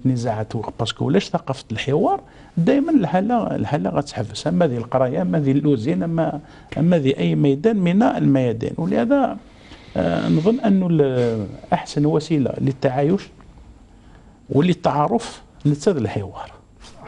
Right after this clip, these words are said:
وأننا نعلموا، آه، نعلموا ال-، الأجيال ثقافة الحوار،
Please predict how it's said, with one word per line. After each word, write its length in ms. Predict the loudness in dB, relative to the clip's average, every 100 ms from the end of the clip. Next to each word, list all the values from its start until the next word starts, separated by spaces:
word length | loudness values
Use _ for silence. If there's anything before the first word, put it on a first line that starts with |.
| -20 -20 -20 -20 -20 -20 -20 -20 -20 0
وأننا 720 | 0 2 0 2 2 4 2
نعلموا، 640 | 2 2 2 2 4 2 2
آه، 680 | -2 -4 -8 -10 -14 -10 -6
نعلموا 460 | -4 -4 -2 -2
ال-، 100 | -2
الأجيال 580 | -6 -8 -8 -4 -4 -6 -8 -18 -20 -20 -20 -12
ثقافة 440 | -10 -8 -8 -6 -6
الحوار، 520 | -6 -6 -4 -2 -4